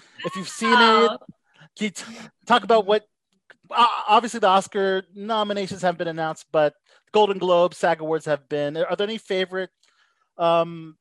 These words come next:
Speaker 1: films that you've seen recently, do you think that should get acknowledged in the upcoming Oscars?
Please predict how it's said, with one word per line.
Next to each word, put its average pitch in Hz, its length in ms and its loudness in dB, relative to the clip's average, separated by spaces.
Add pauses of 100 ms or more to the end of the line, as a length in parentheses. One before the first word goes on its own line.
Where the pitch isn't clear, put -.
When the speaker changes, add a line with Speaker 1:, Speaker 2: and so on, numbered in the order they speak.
(140)
Speaker 1:
films 214 400 -2
that 208 180 -6
you've 202 160 -20
seen 214 260 -14
recently, 202 520 -8
do 185 120 -18
you 170 120 -12
think 170 260 -12
that 147 160 -6
should 160 460 0
get 131 360 4
acknowledged 120 760 -2
in 120 60 -12
the 120 80 -4
upcoming 110 360 -8
Oscars? 110 680 -10